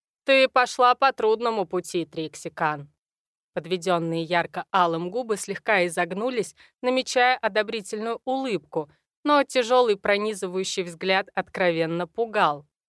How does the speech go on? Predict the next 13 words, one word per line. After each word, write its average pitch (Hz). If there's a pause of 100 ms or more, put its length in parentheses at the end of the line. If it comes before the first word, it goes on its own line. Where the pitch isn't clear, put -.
(880)
"Ты 277
в 240
этом 247
не 254
одинока. 220 (400)
Горячее 202
желание 208
обладать 214
чем-либо 196
очень 254
скоро 247
приносит 220
результаты. 233